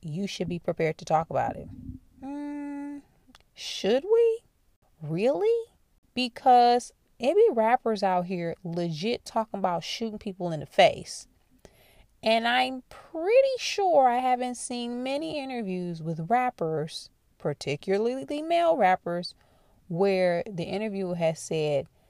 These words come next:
"Hey, let's talk about that dude you said you shot in the face." I'm just not seeing it. Maybe I'm missing something.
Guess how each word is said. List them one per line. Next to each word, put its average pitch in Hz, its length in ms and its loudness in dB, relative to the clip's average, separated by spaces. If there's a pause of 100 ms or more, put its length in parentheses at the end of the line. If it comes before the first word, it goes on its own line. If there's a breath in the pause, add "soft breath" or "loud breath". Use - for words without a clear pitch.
(120)
"Hey, 285 480 2
let's 269 240 4
talk - 240 -4
about 233 320 0
that 208 260 4
dude 220 280 -2
you 202 100 -4
said 190 300 -2
you 185 80 -6
shot 196 420 6
in 180 60 -6
the 175 60 -4
face." - 720 0 (600 soft breath)
I'm 254 180 0
just 190 140 -4
not 143 140 -8
seeing - 240 -6
it. - 300 -20 (240)
Maybe 320 280 6
I'm 302 200 0
missing 233 260 -2
something. - 320 -2